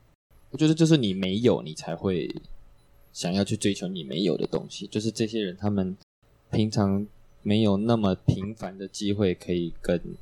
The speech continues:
教会权威这样子有一个密切的关系，有一段很长的时间他可以向他讨教，等于是他的老师。那有这样子的一个机会，他也不知道下一次是什么时候了，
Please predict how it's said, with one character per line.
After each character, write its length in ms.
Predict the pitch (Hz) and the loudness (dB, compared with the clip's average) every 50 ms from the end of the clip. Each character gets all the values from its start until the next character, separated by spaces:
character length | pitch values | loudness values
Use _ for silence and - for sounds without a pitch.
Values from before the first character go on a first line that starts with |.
| - - - _ | -18 -20 -20 _
教 240 | _ - - 120 104 | _ 2 4 6 6
会 220 | 98 120 127 107 98 | 6 4 2 2 2
权 300 | - - 85 87 87 92 | -2 -8 -10 -8 -4 -2
威 320 | 95 95 92 95 92 92 - _ _ | -2 0 0 -2 -4 -8 -10 _ _
这 100 | _ - | _ -8
样 140 | 104 95 90 | -8 -8 -10
子 160 | - 92 80 | -12 -14 -10
有 140 | 76 78 - | -8 -6 -4
一 80 | - 90 | -4 -4
个 200 | - 80 - - - _ | -4 -4 -6 -6 -8 _
密 160 | - 113 98 - | -4 -4 -4 -4
切 280 | - - - 101 78 | -4 -2 -2 -2 -2
的 340 | - - 52 50 - - - - | 0 -2 -4 -2 -4 -6 -10 -4
关 240 | - - 95 90 98 | 2 2 2 2 2
系， 360 | 98 - - - 92 85 87 85 | -6 -10 -10 -8 -8 -10 -6 0
有 100 | - 92 | 2 2
一 80 | 98 | 2
段 220 | 92 - 110 104 101 | 4 2 0 0 0
很 100 | 98 92 | -2 -4
长 220 | - - 95 95 | -4 -2 0 0
的 80 | 104 101 | 0 0
时 160 | - - 92 | -2 -4 -6
间 160 | - 98 92 | -4 -4 -2
他 140 | 92 98 90 | -2 -2 -4
可 140 | - - 92 | -2 -4 -6
以 120 | 90 82 - _ _ _ _ _ | -6 -6 -10 _ _ _ _ _
向 160 | - - 101 95 | -10 -8 -4 -2
他 100 | 95 95 | -2 -2
讨 260 | - - - - - | -2 -2 -4 -4 -4
教， 280 | - - 107 87 - - _ - - _ | 0 2 2 2 2 -2 _ -18 -12 _
等 120 | - 95 | -4 -2
于 60 | 98 | -2
是 140 | 98 - 117 | 0 0 0
他 160 | - 107 104 | 2 4 2
的 360 | 98 98 90 76 - - - - - _ _ - | 4 2 0 -2 -4 -8 -12 -16 -18 _ _ -2
老 180 | - 87 - 65 | 0 2 2 4
师。 380 | - - - - 92 90 87 90 - - _ _ _ _ _ _ _ _ _ _ _ _ - | 2 2 -2 -2 -4 -6 -8 -10 -14 -20 _ _ _ _ _ _ _ _ _ _ _ _ -4
那 280 | 98 92 92 90 85 85 _ | -2 -2 0 -2 -4 -6 _
有 140 | - 95 98 | 2 2 2
这 140 | 98 - 139 | 4 4 2
样 100 | 123 107 | 2 2
子 80 | 95 98 | -2 -2
的 80 | 95 | -2
一 60 | 95 | -2
个 80 | 90 98 | -2 -4
机 260 | 95 - - 101 101 | -6 -4 -2 -2 0
会， 300 | 95 101 104 87 - - _ | 2 2 0 0 0 -4 _
他 120 | - 117 | 4 4
也 80 | 110 98 | 4 4
不 80 | 104 | 6
知 60 | 104 | 4
道 40 | 107 | 4
下 220 | 104 - 123 107 95 | 2 2 0 -2 -2
一 20 | |
次 160 | 92 - 98 | -2 -4 -6
是 100 | 90 95 | -6 -4
什 120 | 92 - - | -6 -6 -4
么 80 | 67 - | -4 -4
时 160 | - - - | -4 -4 -4
候 220 | - - 87 52 | -2 -2 0 0
了， 120 | - - | -2 -6